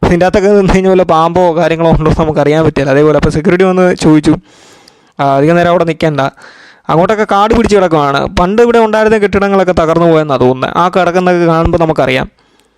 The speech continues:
ആ, ഇവിടെയെല്ലാം താഴെ വന്നെടുത്തു, അവിടെ ഒരു കിണറുണ്ട്. പിന്നെ മെർലാൻഡ് സ്റ്റുഡിയോയുടെ ആ, ഒരു പ്രതിമയും കാര്യങ്ങളൊക്കെ ഉണ്ടല്ലോ, സ്റ്റാച്ചു കാര്യങ്ങൾ, അതെല്ലാം അവിടെ ഉണ്ടായിരുന്നു. എല്ലാം പൊട്ടിപ്പൊളിഞ്ഞ് കിടക്കുവാണ്. എന്തായാലും മോശം ഒരവസ്ഥയാണ്.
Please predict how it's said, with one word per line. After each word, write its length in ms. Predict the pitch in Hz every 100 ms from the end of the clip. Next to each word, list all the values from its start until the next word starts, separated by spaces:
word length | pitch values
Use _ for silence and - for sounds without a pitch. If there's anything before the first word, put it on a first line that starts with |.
| _ _ -
ആ, 100 | 143
ഇവിടെയെല്ലാം 360 | 147 156 165 175
താഴെ 180 | 170 175
വന്നെടുത്തു, 340 | 185 170 160 160
അവിടെ 140 | 160
ഒരു 100 | 160
കിണറുണ്ട്. 380 | 160 160 165 147 147
പിന്നെ 260 | 156 151 151
മെർലാൻഡ് 440 | 156 170 156 165
സ്റ്റുഡിയോയുടെ 440 | - 160 165 160 165 _ _ _ _ _ _ -
ആ, 260 | 151 151 151
ഒരു 640 | 147 151 151 135 143 160 -
പ്രതിമയും 340 | 170 175 185
കാര്യങ്ങളൊക്കെ 440 | 185 185 185 175 170
ഉണ്ടല്ലോ, 220 | 143 147
സ്റ്റാച്ചു 360 | - 151 151
കാര്യങ്ങൾ, 480 | 160 156 151 151 151 -
അതെല്ലാം 300 | 160 151 156
അവിടെ 140 | 156 156
ഉണ്ടായിരുന്നു. 320 | 139 139 139
എല്ലാം 160 | 147
പൊട്ടിപ്പൊളിഞ്ഞ് 480 | 156 160 175 175 180 175
കിടക്കുവാണ്. 440 | 165 175 147 -
എന്തായാലും 320 | - 156 175
മോശം 420 | 175 175 - 202 -
ഒരവസ്ഥയാണ്. 560 | - 180 180 185 147